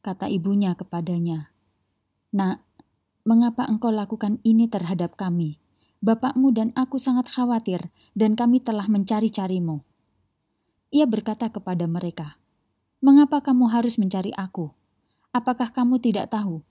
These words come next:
bahwa aku harus ikut melakukan pekerjaan Bapakku?" Mereka tidak mengerti jawabannya terhadap mereka.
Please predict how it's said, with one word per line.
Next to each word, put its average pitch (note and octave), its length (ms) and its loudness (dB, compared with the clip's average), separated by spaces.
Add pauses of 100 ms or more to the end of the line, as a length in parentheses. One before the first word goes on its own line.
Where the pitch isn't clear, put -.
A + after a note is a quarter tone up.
(180)
bahwa G3 320 0
aku A3+ 320 -4
harus G#3+ 320 -4
ikut A#3 240 -2
melakukan G#3 480 -2
pekerjaan G#3 480 -2
Bapakku?" G3 560 -6 (1200)
Mereka C#4+ 400 0
tidak G3+ 240 -2
mengerti G3+ 400 -2
jawabannya F#3+ 560 -2
terhadap E3+ 400 -8
mereka. F3 560 -8